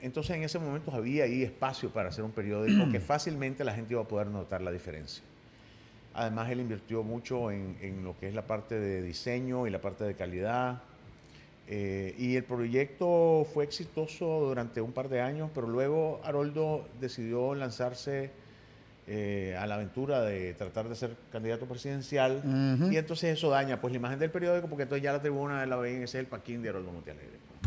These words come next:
Speaker 1: Ese es el, el órgano de campaña. Y, y eso es un tema que se habló con él antes de que
Speaker 2: Jo-,
Speaker 1: empezara
Speaker 2: jodió
Speaker 1: el
Speaker 2: el
Speaker 1: periódico.
Speaker 2: periódico, eh, lo jodió.
Speaker 1: Antes de empezar el, el periódico, yo le pregunté, me acuerdo, "Vos, mm, te comprometes conmigo que no te vas a meter a candidato a esa aventura". "No, me, a mí no me interesa, bla,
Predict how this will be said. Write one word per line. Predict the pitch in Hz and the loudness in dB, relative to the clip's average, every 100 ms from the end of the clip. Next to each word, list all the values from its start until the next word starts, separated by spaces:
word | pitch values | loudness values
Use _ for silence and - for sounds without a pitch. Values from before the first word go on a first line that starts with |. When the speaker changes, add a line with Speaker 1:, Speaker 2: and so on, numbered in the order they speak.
| - | 0
Speaker 1:
Ese | 127 123 | 0 0
es | 127 113 | 0 -2
el, | 92 | -4
el | 107 | -2
órgano | 135 139 135 120 | -2 -2 -2 -2
de | |
campaña. | 107 92 120 123 104 90 82 113 131 | -4 -4 -2 -2 -2 -4 -6 -10 -4
Y, | |
y | 143 | -2
eso | 160 202 | 0 0
es | |
un | 196 | 0
tema | 196 202 | -2 -2
que | 190 | -2
se | - | -2
habló | 113 123 170 | 0 0 0
con | 135 113 | -2 -2
él | 143 | 0
antes | 127 151 160 | -2 -4 -6
de | 160 | -4
que | 131 | 0
Speaker 2:
Jo-, | 143 | 0
Speaker 1:
empezara | 104 113 151 | 2 8 8
Speaker 2:
jodió | 143 170 | 10 8
Speaker 1:
el | |
Speaker 2:
el | 160 | 8
Speaker 1:
periódico. | 156 165 143 113 | 8 8 8 4
Speaker 2:
periódico, | 123 | 2
eh, | |
lo | 135 | 2
jodió. | 104 107 143 | 0 0 0
Speaker 1:
Antes | 143 143 151 | -2 -4 -4
de | 165 | -2
empezar | 160 156 156 151 | 0 2 2 0
el, | 139 | -8
el | |
periódico, | 151 147 127 135 | -2 2 4 2
yo | 113 107 | 2 2
le | 131 | 2
pregunté, | 139 110 85 - 95 117 - - | -2 -6 -6 -4 -4 -4 -12 -12
me | 95 | -8
acuerdo, | 87 107 117 82 71 - - - - - 78 | -4 -2 -2 -4 -12 -18 -20 -20 -20 -14 -2
"Vos, | 110 135 - - - - - - - - - - - - - - | 0 0 -4 -18 -20 -20 -20 -20 -20 -20 -20 -20 -20 -20 -20 -8
mm, | 101 90 - | -6 -6 -4
te | 110 | -2
comprometes | 101 98 92 123 | 0 -2 -4 -6
conmigo | 123 127 127 | -4 -2 -2
que | 95 | -2
no | 101 | -4
te | |
vas | 104 | -4
a | 107 | -4
meter | 90 101 | -2 -2
a | |
candidato | 101 82 73 80 78 | -2 -4 -4 -4 -6
a | |
esa | 82 92 | -6 -6
aventura". | 80 80 85 | -6 -8 -4
"No, | 110 117 120 | 0 2 0
me, | 95 | -2
a | 95 | -6
mí | 92 | -6
no | |
me | 98 | -6
interesa, | 87 87 - | -4 -4 -4
bla, | 90 | -4